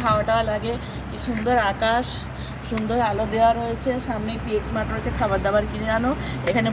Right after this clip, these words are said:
বসে বসে আরাম করে খাও, চা, বিস্কুট, স্ন্যাক্স, যা কিছু খেতে চাইবে,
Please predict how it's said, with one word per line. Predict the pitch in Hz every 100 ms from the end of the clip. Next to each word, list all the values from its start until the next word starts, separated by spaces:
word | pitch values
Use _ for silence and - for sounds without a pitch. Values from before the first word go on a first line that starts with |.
| 202
বসে | 202 233
বসে | 220 320 233
আরাম | 214 214
করে | 226 226 -
খাও, | 208 208 233
চা, | 208 202 208
বিস্কুট, | 208 - 233 -
স্ন্যাক্স, | 226 214 240 - - - - - - -
যা | 240 330
কিছু | 320 - 339
খেতে | 294 339 302
চাইবে, | - - 339